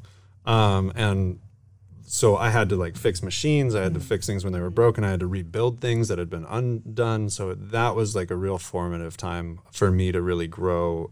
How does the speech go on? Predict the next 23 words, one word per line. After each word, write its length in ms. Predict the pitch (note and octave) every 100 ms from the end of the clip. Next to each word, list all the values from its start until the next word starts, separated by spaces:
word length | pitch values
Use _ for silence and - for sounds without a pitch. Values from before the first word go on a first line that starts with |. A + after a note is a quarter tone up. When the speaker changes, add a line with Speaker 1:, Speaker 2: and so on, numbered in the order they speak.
| -
Speaker 1:
as, 420 | E2+ E2 - - - _ _ _ -
um, 420 | F2 E2 F2 - - _ _ _ _ _ -
where 320 | F#2+ E2 F2 - _ - - - _ - G#2 F#2+
there's 200 | - F#2+
no 140 | G#2+ F2+
option, 300 | F2 E2+ F2+
you 80 | E2
just 200 | - -
do 100 | -
it. 160 | - - - _ _ _ _ _ _ _
Speaker 2:
Sure. 460 | C#3+ C#3 - - G2+
Speaker 1:
Um, 600 | F#2+ F#2 F2 E2 E2 - - -
and, 640 | F#2+ F2+ F2+ E2+ E2+ F#2 -
um, 280 | F#2+ F2+ F2+
so 120 | A2+
that 240 | G#2+ G2+ A#2
really 240 | G2+ G2
served 440 | - G2 F2+ F2 F#2
me 160 | F2
very, 300 | E2+ F2 E2
very 220 | E2+ E2
well 280 | D#2+ E2 E2
in, 200 | F2 F2